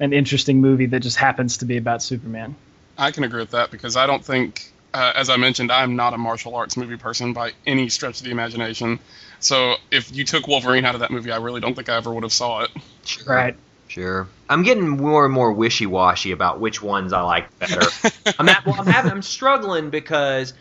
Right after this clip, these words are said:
Speaker 3: I feel like each movie had its own individual flaws that
Speaker 1: Yeah.
Speaker 3: would have
Speaker 2: Mm-hmm.
Speaker 3: kept it from being a great film to me. I don't think any of them are great movies. I think they're
Speaker 1: Right.
Speaker 3: all good. They're all good. They're solid. You know, they have little, like,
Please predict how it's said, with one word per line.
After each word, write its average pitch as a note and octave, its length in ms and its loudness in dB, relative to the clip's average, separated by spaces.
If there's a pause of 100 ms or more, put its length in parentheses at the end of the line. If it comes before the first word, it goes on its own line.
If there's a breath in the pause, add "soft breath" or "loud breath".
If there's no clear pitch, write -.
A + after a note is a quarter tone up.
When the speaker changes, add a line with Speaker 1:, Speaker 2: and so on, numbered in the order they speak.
(160 soft breath)
Speaker 3:
I D#3+ 80 -4
feel A#3+ 240 0
like G3 240 0
each F#3+ 220 -8
movie D3+ 340 -2
had C3 220 2
its - 200 -10
own B2 200 -6
individual G#2+ 560 -4
flaws G#2 720 2 (520 soft breath)
that A2+ 340 -2
Speaker 1:
Yeah. G#2+ 180 0 (140)
Speaker 3:
would A#2 240 0
have A2 80 -6
Speaker 2:
Mm-hmm. C3+ 80 -6
Speaker 3:
kept C3 240 0
it - 100 -8
from G#2+ 160 -6
being G#2 180 -6
a F2 60 -8
great G2 480 -4
film G2+ 300 -8
to A2+ 80 -8
me. A2+ 60 -4
I B2 40 0
don't D#3 140 0
think A2+ 160 -8
any G2+ 120 -6
of F#2 100 -4
them F2 120 -4
are E2 60 -2
great E2 260 -4
movies. C#2 560 -12
I G2 80 -4
think G#2 240 -2
they're G2+ 140 0
Speaker 1:
Right. G#2 80 6
Speaker 3:
all G2 140 4
good. G2 600 4
They're A#2 160 2
all B2 80 4
good. C#3+ 320 6
They're A#2 140 0
solid. A#2 560 4 (400 loud breath)
You A#2+ 140 0
know, G#2+ 80 0
they A2 100 0
have A#2+ 280 0
little, A#2+ 460 2
like, A2 200 -4